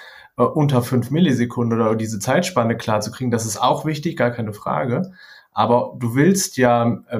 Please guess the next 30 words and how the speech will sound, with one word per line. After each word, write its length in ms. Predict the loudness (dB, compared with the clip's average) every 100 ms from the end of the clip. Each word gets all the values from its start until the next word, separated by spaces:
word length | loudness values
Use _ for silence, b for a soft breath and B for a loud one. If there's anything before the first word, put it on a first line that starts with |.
| -6
mit 320 | -2 -2 -2 0
den 400 | 0 0 -4 -10 _
Daten 400 | 0 0 0 0
aus 180 | 0 2
deinem 220 | 2 2
Realtime-System 880 | 0 -2 -2 -4 -4 -8 -6 -4 0
willst 200 | 0 0
du 40 |
ja 80 | 2
was 180 | 2 0
machen. 360 | -2 -2 -6 -8 _ _ _ _ _ _ _ -4
Du 100 | 0
willst 180 | 2 4
ja 220 | 2 2
irgendwie 400 | 2 4 4 4
das 160 | 2
in 200 | 0 0
Handlungen 520 | 0 0 2 2 4 4
und 100 | 4
in 120 | 2
Aktionen 600 | 0 -4 0 4 4 2
irgendwie 260 | 0 -2
ableiten. 560 | -2 -2 0 0 0 -4
Und 120 | -2
irgendwas 320 | 0 2 2
soll 160 | 2 2
ja 80 | 4
damit 300 | 2 0 -4
passieren. 600 | -8 -6 -2 0 0 0
Also, 320 | -2 0